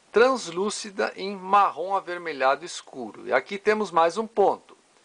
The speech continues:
Observando de perto, temos essa reflexão aqui. Lembra muito as reflexões internas da hematita na luz transmitida, mas a hematita é mais vermelha ainda. Então,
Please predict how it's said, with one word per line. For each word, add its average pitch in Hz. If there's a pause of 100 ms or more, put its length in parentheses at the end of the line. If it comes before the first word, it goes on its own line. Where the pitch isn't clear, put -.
(520)
Observando 160
de 202
perto, 196
temos 190
essa 190
reflexão 165
aqui. 185 (720)
Lembra 247
muito 247
as 185
reflexões 196
internas 180
da 160
hematita 214
na 131
luz 151
transmitida, 175 (420)
mas 123
a 151
hematita 190
é 196
mais 185
vermelha 170
ainda. - (540)
Então, 220